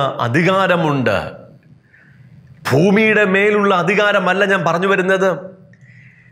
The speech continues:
സകല സൃഷ്ടികളുടെ മീതെയുള്ള അധികാരമല്ല പറഞ്ഞിരിക്കുന്നത്. പിന്നെയോ, അവൻ്റെ ജീവിതത്തിൽ അവനെതിരെ വരുന്ന സകല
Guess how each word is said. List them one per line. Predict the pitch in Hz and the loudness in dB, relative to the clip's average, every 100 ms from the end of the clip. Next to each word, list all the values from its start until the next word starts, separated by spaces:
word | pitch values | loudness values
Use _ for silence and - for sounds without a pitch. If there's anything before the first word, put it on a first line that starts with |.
| - | -16
സകല | - 151 170 226 226 | -6 -2 0 0 0
സൃഷ്ടികളുടെ | - 185 - 247 247 233 226 | -2 -4 -2 -2 2 2 2
മീതെയുള്ള | 202 220 220 220 214 185 | 0 2 2 2 2 0
അധികാരമല്ല | 170 214 233 220 214 208 | 0 2 2 0 0 0
പറഞ്ഞിരിക്കുന്നത്. | 170 165 196 202 214 202 190 175 139 - | 0 -2 -2 -2 -2 -2 0 0 -2 -8
പിന്നെയോ, | - 170 185 190 160 95 - - - - - - _ - | -4 0 2 2 0 -4 -12 -20 -20 -20 -20 -20 _ -4
അവൻ്റെ | 131 160 185 175 175 160 139 | -2 0 0 0 0 0 -4
ജീവിതത്തിൽ | 110 165 208 208 202 208 196 208 190 - - - - | -2 2 4 4 2 0 -2 -2 -2 -8 -18 -14 -4
അവനെതിരെ | 120 160 196 190 185 220 214 | 0 0 2 2 2 2 2
വരുന്ന | 202 202 202 185 170 107 98 - - - - - - | 2 2 0 0 0 -2 -6 -14 -20 -20 -20 -16 -6
സകല | 160 160 202 214 | -2 0 0 0